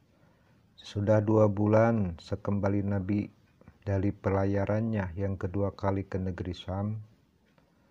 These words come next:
lalu Nabi kawin dengan Siti Khadijah. Pada waktu itu Siti Khadijah lah yang meminang Nabi.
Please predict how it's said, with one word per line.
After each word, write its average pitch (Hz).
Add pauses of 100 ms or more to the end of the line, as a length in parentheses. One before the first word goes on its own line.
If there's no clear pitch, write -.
(300)
lalu 95
Nabi 101 (140)
kawin 107
dengan 95
Siti 92
Khadijah. 90 (1900)
Pada 92
waktu 95
itu 113
Siti 104
Khadijah 95
lah 110
yang 98
meminang 95
Nabi. 90